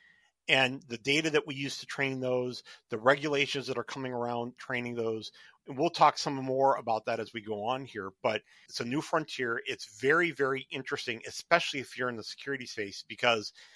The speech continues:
for the first time that there is a brand new technology one that is really in its infancy. And for the first time,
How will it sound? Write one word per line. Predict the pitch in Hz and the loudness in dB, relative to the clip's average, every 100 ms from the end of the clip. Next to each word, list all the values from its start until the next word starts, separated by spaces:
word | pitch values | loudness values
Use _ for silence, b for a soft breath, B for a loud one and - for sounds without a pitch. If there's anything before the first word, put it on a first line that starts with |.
| B B B | B B B
for | _ - 175 | _ 0 2
the | 156 | 2
first | - 202 196 | 0 0 0
time | - 196 160 135 | 0 0 2 0
that | 139 123 | -2 2
there | 139 147 | 2 2
is | 151 131 | -2 -2
a | 120 117 104 b b _ _ | -2 -2 -8 b b _ _
brand | 123 151 175 190 196 160 | -2 2 4 4 0 -4
new | 156 160 | -4 -4
technology | - 151 - 131 135 139 127 104 90 92 98 _ _ _ _ | -6 -8 -6 -2 0 0 -2 -6 -8 -10 -20 _ _ _ _
one | 120 139 170 165 | 2 6 6 6
that | 139 139 | 4 4
is | 120 - 156 | -6 -8 -12
really | 117 156 180 180 | -2 0 0 -2
in | 151 131 | -6 -6
its | 117 | -6
infancy. | - 139 147 127 117 104 107 _ | -10 -8 -8 -8 -8 -10 -12 _
And | 139 135 | -4 -4
for | - 143 | -8 -8
the | |
first | 123 165 151 | -4 -4 -4
time, | 170 156 | -4 -4